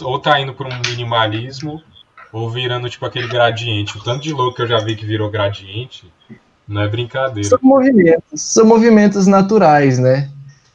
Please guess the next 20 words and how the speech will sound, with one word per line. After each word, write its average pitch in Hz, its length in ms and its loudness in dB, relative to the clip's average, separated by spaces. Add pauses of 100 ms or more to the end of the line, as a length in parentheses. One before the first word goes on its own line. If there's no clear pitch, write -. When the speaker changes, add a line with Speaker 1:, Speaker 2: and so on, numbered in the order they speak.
(120)
Speaker 2:
É, 117 640 0 (500)
uma 151 280 4
hora 156 280 6
da, 160 240 0 (640)
em 160 120 4
um 165 40 8
momento 170 380 4
do 185 140 2
mundo, 226 600 2 (380)
o, 143 920 2
o, 135 40 2
a 131 80 2
sensação 165 500 2
foi 233 140 -4
fazer 214 460 2
desenhos 170 440 0
realistas, 170 1000 0
é, 139 220 -4
com 139 180 -2
temas 135 920 2